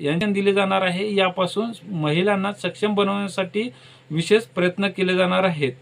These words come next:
असे विश-, असे बरेच सारे घोषणा, अम, लोकसभा निवडणूक दोन हजार चोवीसच्या माध्यमातून चोवीसच्या तोंडावरती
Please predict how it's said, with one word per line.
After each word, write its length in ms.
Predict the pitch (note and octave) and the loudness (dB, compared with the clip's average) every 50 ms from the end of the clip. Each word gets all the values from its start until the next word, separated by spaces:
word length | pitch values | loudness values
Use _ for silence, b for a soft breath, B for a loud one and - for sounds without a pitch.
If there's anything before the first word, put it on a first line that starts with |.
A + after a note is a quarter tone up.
| B B B B B B B B | B B B B B B B B
असे 240 | E3 E3 - - A3 | -4 -2 0 0 0
विश-, 360 | F#3+ E3 F3+ F#3 F3 - - - - - - - - - - - | 2 2 0 0 0 -4 -10 -12 -12 -20 -20 -20 -20 -16 -8 -6
असे 240 | D3+ C#3+ - A3 | -6 -2 2 2
बरेच 400 | G#3+ E3 E3+ F3+ G#3+ B3 A#3+ - | 2 6 6 6 6 6 2 0
सारे 320 | - G#3 G#3 A3 A#3 B3 C4+ C4 - - - - A3 G#3 F#3 | 0 2 4 4 4 2 0 -2 -6 -20 -20 -20 -14 -10 -8
घोषणा, 480 | C#3+ C3 D3+ E3 E3+ - G#3+ G3+ E3 D#3 - - - - - - F#3+ | -4 -2 -2 -2 0 0 2 4 4 2 2 -2 -10 -20 -18 -12 -10
अम, 260 | D#3+ C3+ C3 C3+ D#3+ - - - - - - - | -8 -6 -6 -6 -8 -12 -16 -20 -20 -20 -12 -4
लोकसभा 440 | D3+ D#3 E3+ E3+ - G3+ F#3+ G#3+ A3 | -2 -2 0 0 0 -2 0 2 2
निवडणूक 640 | G#3+ G3 F#3+ F#3+ F#3+ F#3+ F#3+ F#3+ G#3+ A#3+ A#3+ - A#3+ | 2 2 0 2 2 2 4 4 2 2 0 -2 -2
दोन 320 | A#3 G3 F3 F3 F3+ F3+ | -2 0 2 2 2 2
हजार 220 | F3 E3 F3 G3+ G3+ | 2 0 0 -2 -4
चोवीसच्या 520 | F#3+ - F3+ F3+ F#3 G3 F#3+ - A3 G#3+ | -2 -2 0 0 0 0 -2 -2 -2 0
माध्यमातून 580 | G3+ G3 F#3 F3 F#3+ F#3+ F#3 F#3 F3+ G3+ G3+ G3 | 2 2 0 0 0 -2 -2 -2 -2 -2 -4 -2
चोवीसच्या 460 | - F3 E3+ F3 F#3 F3 - A3 G3+ | -2 0 0 0 0 0 -2 -4 -4
तोंडावरती 720 | - - F3+ F#3 F#3 G3+ G3+ G3 G#3+ G#3+ G3+ F3 F3+ F#3+ | -2 -2 -2 0 2 2 2 2 2 0 0 -2 -2 -2